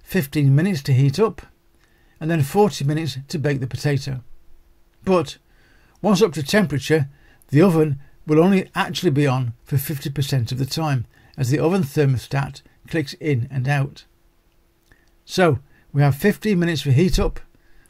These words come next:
plus twenty minutes actual on time, which was forty minutes cooking time divided by two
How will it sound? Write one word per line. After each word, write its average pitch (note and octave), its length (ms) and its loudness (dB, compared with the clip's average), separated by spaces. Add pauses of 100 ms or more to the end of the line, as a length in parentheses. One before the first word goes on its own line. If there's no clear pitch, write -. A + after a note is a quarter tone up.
plus C#3 160 -2
twenty F#3 380 0
minutes D#3+ 400 -2
actual C#3+ 400 -6
on F#3+ 260 0
time, C#3+ 460 -2 (480)
which - 160 -6
was B2+ 100 -2
forty D#3 400 -2
minutes D3 220 -2
cooking D#3 340 -4
time C#3 240 0
divided B2+ 480 -2
by C3 180 -4
two F#3+ 400 2